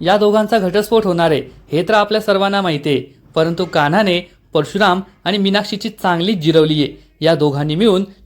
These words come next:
चक्क कान्हाचा अपमान करायचं ठरवलं आणि कान्हाला म्हणाले, "तू जरी या घरचा घर जावई असला ना, तरी सर्वात आधी तू या घरचा नौकर आहे, ड्रायव्हर आहे, हे लक्षात ठेव. ही पाण्याची बादली घे आणि बाहेर जाऊन गाड्या धुवून काढ."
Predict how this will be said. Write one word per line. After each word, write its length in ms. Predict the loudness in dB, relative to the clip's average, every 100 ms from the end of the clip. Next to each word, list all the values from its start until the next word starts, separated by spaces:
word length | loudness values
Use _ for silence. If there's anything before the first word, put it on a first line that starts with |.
| -4
चक्क 220 | -2 -2
कान्हाचा 560 | 0 0 0 -2 2
अपमान 300 | 0 0 -4
करायचं 360 | -2 0 0 -2
ठरवलं 500 | -2 0 0 0 -2 -6 _
आणि 320 | -2 -2 -2 -6 -14 -2
कान्हाला 360 | 0 0 0 0
म्हणाले, 400 | 0 0 0 -2
"तू 400 | -6 -10 -4 0
जरी 220 | 0 2
या 120 | 0
घरचा 320 | 0 -2 -2
घर 200 | -2 -2
जावई 260 | 0 2 2
असला 280 | 0 0 -2
ना, 160 | -2 -4 -10 -4
तरी 140 | -4
सर्वात 400 | -2 -2 0 2
आधी 280 | 2 0 -4 -8 _ _
तू 180 | -2 0 -2 -4
या 140 | 0 0
घरचा 320 | -2 0 0
नौकर 420 | 0 0 4 4
आहे, 260 | 2 -4 -14
ड्रायव्हर 420 | -2 0 2 2
आहे, 140 | 0 -2 -8 -4
हे 160 | 0 0
लक्षात 300 | 0 -2 -2
ठेव. 260 | 2 2 0 -12 _
ही 80 | -6
पाण्याची 460 | -2 -2 -2 -4 -2
बादली 300 | 0 0 0
घे 420 | 0 0 -4 -12
आणि 120 | -8 -4
बाहेर 340 | -2 -2 0
जाऊन 240 | 2 0 -2 -10 -6 0
गाड्या 240 | 2 2
धुवून 240 | 0 -2
काढ." 200 | 0 -2